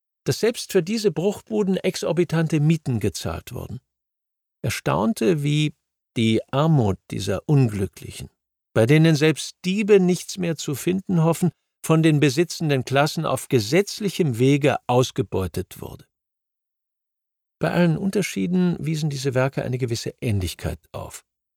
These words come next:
Sie richteten für begrenzte Zeit einen Blick auf ihren Gegenstand, der durch Zahlen, Tabellen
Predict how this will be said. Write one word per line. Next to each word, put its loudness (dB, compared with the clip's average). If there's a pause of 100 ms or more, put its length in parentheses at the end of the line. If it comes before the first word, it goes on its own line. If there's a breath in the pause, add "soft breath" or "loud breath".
(540)
Sie 2
richteten 0
für 0
begrenzte 0
Zeit -2
einen 2
Blick -2
auf -8
ihren -4
Gegenstand, -4 (540)
der 0
durch -2
Zahlen, 0 (220)
Tabellen 0